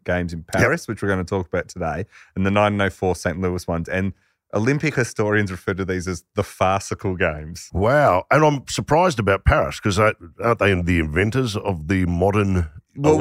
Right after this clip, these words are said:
Speaker 1: was,
Speaker 2: Olympics?
Speaker 1: e-, exactly. So Baron Pierre de Coubertin, he's the
Speaker 2: Mm-hmm.
Speaker 1: founder of the modern Olympics.
Speaker 2: Mm.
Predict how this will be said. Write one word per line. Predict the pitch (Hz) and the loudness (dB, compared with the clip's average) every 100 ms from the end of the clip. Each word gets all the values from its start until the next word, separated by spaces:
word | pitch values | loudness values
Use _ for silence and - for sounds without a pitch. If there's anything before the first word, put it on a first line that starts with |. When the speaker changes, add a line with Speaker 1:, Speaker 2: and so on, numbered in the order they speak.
| 170 | 6
Speaker 1:
was, | 180 123 | 6 4
Speaker 2:
Olympics? | 127 143 135 | -2 -2 0
Speaker 1:
e-, | |
exactly. | 147 135 143 156 143 | 0 2 2 4 2
So | 117 120 | 0 2
Baron | 120 156 170 | 4 4 2
Pierre | 160 139 127 117 | 0 0 0 0
de | 110 117 | 0 -2
Coubertin, | 101 110 98 98 104 104 95 90 143 127 | 0 -2 -2 -8 0 2 2 0 -4 -4
he's | 117 104 | -4 -4
the | 107 101 90 - | -2 0 -2 -8
Speaker 2:
Mm-hmm. | - | -2
Speaker 1:
founder | 110 110 110 104 | 2 2 0 -4
of | 92 | -4
the | 95 | -4
modern | 92 90 | -2 -2
Olympics. | 90 85 80 76 - - 76 | -2 -4 -6 -10 -14 -18 -12
Speaker 2:
Mm. | 67 | -12